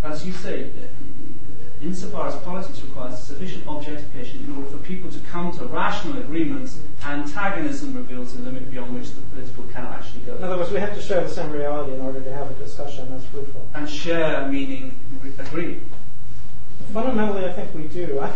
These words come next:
Speaker 2: I think if you look, for example, at, at, at English history in the seventeenth century, what, what we have is really not quite a formed social sphere, public sphere in the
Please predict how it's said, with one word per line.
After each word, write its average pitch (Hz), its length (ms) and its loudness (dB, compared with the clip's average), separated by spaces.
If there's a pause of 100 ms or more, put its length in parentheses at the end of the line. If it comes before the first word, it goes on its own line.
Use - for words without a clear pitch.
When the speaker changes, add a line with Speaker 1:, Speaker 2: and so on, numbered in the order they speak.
Speaker 2:
I 311 60 0
think 269 200 0
if 202 100 0
you 190 80 -2
look, 175 180 0 (360)
for 170 100 0
example, 151 460 0
at, 135 300 0
at, - 80 0 (200)
at - 220 0
English 151 260 0
history 147 340 0
in 135 100 0
the 131 80 0
seventeenth 135 400 0
century, 135 320 0 (120)
what, 147 260 0
what 156 180 0
we 151 120 0 (420)
have 185 260 0
is 156 80 0
really 160 180 0
not 147 280 0
quite 147 180 0
a 135 60 0 (160)
formed 143 300 0
social 123 320 0
sphere, - 580 0 (160)
public 156 260 0
sphere 139 360 0
in 123 80 0
the 120 60 0